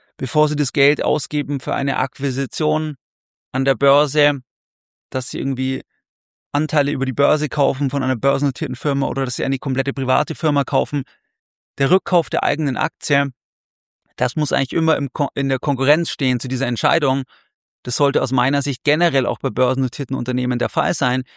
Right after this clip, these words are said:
dass man da ganz diszipliniert vorgeht, weil du kannst mit einem Aktienrückkauf unglaublich Wert schaffen für die Aktionäre,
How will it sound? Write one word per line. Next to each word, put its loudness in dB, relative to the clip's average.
dass -8
man 2
da 6
ganz -2
diszipliniert -2
vorgeht, 2
weil 2
du -2
kannst -2
mit -2
einem 0
Aktienrückkauf -2
unglaublich 2
Wert 2
schaffen 0
für -2
die 0
Aktionäre, 0